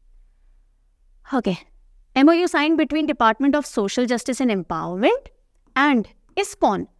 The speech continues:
under नशा मुक्त भारत अभियान। तो iskcon ने एमओयू साइन किया है Ministry of Social Justice and Empowerment के साथ में, ताकि जो यूथ ड्रग यूसेज में जुड़ा हुआ है उसको उससे बाहर लाया जा सके। और नशा मुक्त भारत अभियान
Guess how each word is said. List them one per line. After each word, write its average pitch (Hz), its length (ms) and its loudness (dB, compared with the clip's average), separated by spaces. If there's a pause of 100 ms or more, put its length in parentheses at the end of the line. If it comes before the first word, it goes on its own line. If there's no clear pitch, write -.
(120)
under 247 300 0
नशा 247 580 0
मुक्त 240 360 -2
भारत 208 420 -2
अभियान। 180 420 -4 (300)
तो 302 60 -2
iskcon 302 380 0
ने 330 140 4
एमओयू 285 340 2
साइन 277 280 0
किया 269 220 2
है 302 120 -2 (320)
Ministry 254 240 2
of 254 100 -4
Social 254 220 0
Justice 262 280 -4
and 262 100 0
Empowerment 226 440 2
के 285 60 -2
साथ 254 220 -2 (100)
में, 349 100 2 (340)
ताकि 240 240 2
जो 294 220 -2
यूथ 277 520 -2 (640)
ड्रग 285 360 2
यूसेज 285 320 0
में 262 100 4
जुड़ा 220 200 0
हुआ 226 280 0
है 349 160 0 (140)
उसको 220 280 -4
उससे 208 240 -4
बाहर 208 300 0
लाया 170 260 -2
जा 160 140 -4
सके। 156 220 -8 (300)
और 240 80 2
नशा 240 340 2
मुक्त 320 260 2
भारत 254 380 -2
अभियान 226 520 0